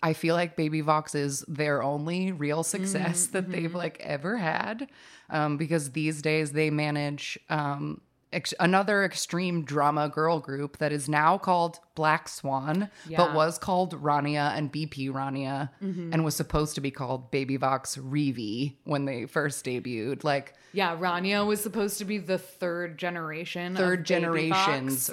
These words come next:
Speaker 2: Yeah,
Speaker 1: Baby
Speaker 2: yeah, yeah.
Speaker 1: Vox, like
Speaker 2: Mm-hmm. Yes, yeah, yeah, yeah.
Speaker 1: Yeah, yeah, yeah.
Speaker 2: Yeah, it's, it, wild. Wild
Speaker 1: Wild.
Speaker 2: that Rania ended up being connected and drawn into this. And then, like, we've talked about Rania every once in a while 'cause they seem, like,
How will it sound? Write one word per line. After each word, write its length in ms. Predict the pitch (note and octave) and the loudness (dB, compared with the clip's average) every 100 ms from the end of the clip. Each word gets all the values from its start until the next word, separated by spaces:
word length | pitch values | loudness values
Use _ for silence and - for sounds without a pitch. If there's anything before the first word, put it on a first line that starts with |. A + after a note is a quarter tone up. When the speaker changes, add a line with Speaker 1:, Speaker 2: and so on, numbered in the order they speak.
| - | -2
Speaker 2:
Yeah, 180 | F#3 | -2
Speaker 1:
Baby 140 | F3 - | 0 0
Speaker 2:
yeah, 100 | D#3+ | -2
yeah. 280 | D#3 D#3+ - | -2 -2 -2
Speaker 1:
Vox, 240 | - - | -6 -4
like 160 | G3 F#3 | -2 -2
Speaker 2:
Mm-hmm. 260 | F3 E3+ F3 _ _ - - - | -4 -8 -12 _ _ -20 -18 -2
Yes, 520 | A3 G#3+ E3+ E3 - | 4 6 4 -2 -6
yeah, 140 | F3+ | -2
yeah, 160 | F3+ E3 | 0 0
yeah. 20 | |
Speaker 1:
Yeah, 240 | D#3+ D3 F#3 - _ D#3+ | -2 -6 -8 -18 _ _
yeah, 100 | D#3 | -20
yeah. 300 | - - - - - - | -20 -20 -20 -20 -20 -10
Speaker 2:
Yeah, 180 | E3+ - - | -8 -8 -8
it's, 280 | F#3+ - F3 | -8 -8 -8
it, 160 | A3 G#3 G3+ - | -10 -10 -14 -2
wild. 540 | A3 F#3 C2+ E2 - - A3 | 2 2 0 -12 -14 -10 4
Wild 540 | B3+ B3+ C4 A#3 G#3 | 10 10 10 4 0
Speaker 1:
Wild. 0 | F#3 | 2
Speaker 2:
that 340 | G#3 F#3 F3+ | 4 4 2
Rania 560 | G3 G3+ F3+ F3 E3+ E3+ | 2 2 2 -2 -4 -4
ended 240 | E3 G3 F3+ | -4 -4 -2
up 200 | F3 F3+ | -2 -4
being 260 | E3+ F#3 | -6 -8
connected 500 | F#3 G#3 F#3+ F#3+ F#3+ | -2 -2 -2 -4 -4
and 200 | F3+ F#3 | -4 -4
drawn 260 | F3+ E3+ F3 | -4 -4 -4
into 220 | F3+ F3+ | -8 -8
this. 260 | E3+ F3 F3+ | -6 -6 -6
And 160 | F3 | -8
then, 140 | E3+ E3 | -6 -6
like, 240 | D#3 D#3 - - - - | -8 -10 -20 -20 -16 2
we've 280 | A#3+ C4 | 4 4
talked 240 | - A#3+ G3+ | 4 2 2
about 180 | G3 F3+ | 0 2
Rania 300 | F3+ F3+ F3+ | 0 0 -2
every 240 | F3 F3 | -4 -4
once 260 | E3+ F3+ F#3+ | -6 -6 -6
in 60 | |
a 20 | |
while 260 | F#3 F#3+ G3 | -4 -2 -4
'cause 180 | G3+ E3 | -6 -6
they 160 | F3 | -6
seem, 300 | F3 E3+ F3 | -8 -10 -8
like, 260 | E3 D#3 - | -8 -10 -14